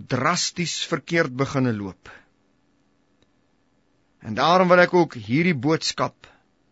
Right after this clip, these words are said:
vandag aan jou rig, hierdie waarskuwing. Pas op vir ongehoorsaamheid aan God.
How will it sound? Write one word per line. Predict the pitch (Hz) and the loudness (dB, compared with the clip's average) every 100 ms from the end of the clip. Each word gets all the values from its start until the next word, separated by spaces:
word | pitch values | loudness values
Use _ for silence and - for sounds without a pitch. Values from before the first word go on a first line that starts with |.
| _ _ _ _ | _ _ _ _
vandag | - 156 143 143 151 | -4 0 2 2 2
aan | 131 | 2
jou | 131 135 | 2 2
rig, | 120 120 - - 123 | 0 -4 -8 -10 -2
hierdie | 160 180 | 0 2
waarskuwing. | 139 139 107 - 123 104 98 90 _ _ _ _ _ _ | 2 0 -2 -6 -8 -8 -10 -14 _ _ _ _ _ _
Pas | - 117 - - | -6 -6 -4 0
op | 180 - - - _ _ _ _ - | 0 0 -6 -20 _ _ _ _ -8
vir | 151 - 165 | -6 -2 -2
ongehoorsaamheid | 147 135 107 139 151 - 147 139 131 127 - | 0 -2 2 2 2 0 0 2 0 -4 -6
aan | 120 113 | -6 -6
God. | - - 110 - | -10 -10 -12 -12